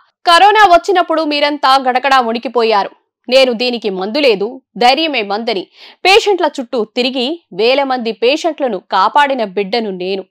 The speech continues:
ఎనిమిది సంవత్సరాలు అధికారాన్ని చలాయించిన కేసీఆర్ మునుగోడు ఎన్నికల సమయంలో జీవో నంబర్ నూట పద్దెనిమిది ఇచ్చి మీరు కొనుక్కున్న ఇళ్లు కట్టుకున్న భూములను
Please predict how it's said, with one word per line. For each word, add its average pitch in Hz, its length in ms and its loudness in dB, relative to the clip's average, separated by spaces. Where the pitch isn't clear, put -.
ఎనిమిది 392 360 2
సంవత్సరాలు 359 640 2
అధికారాన్ని 311 640 2
చలాయించిన 285 640 -2
కేసీఆర్ 277 540 -2
మునుగోడు 262 420 0
ఎన్నికల 233 420 -2
సమయంలో 233 600 -4
జీవో 403 380 2
నంబర్ 277 340 0
నూట 339 220 0
పద్దెనిమిది 285 440 0
ఇచ్చి 269 560 -8
మీరు 285 240 2
కొనుక్కున్న 285 500 -2
ఇళ్లు 240 300 -2
కట్టుకున్న 247 520 -4
భూములను 226 640 -4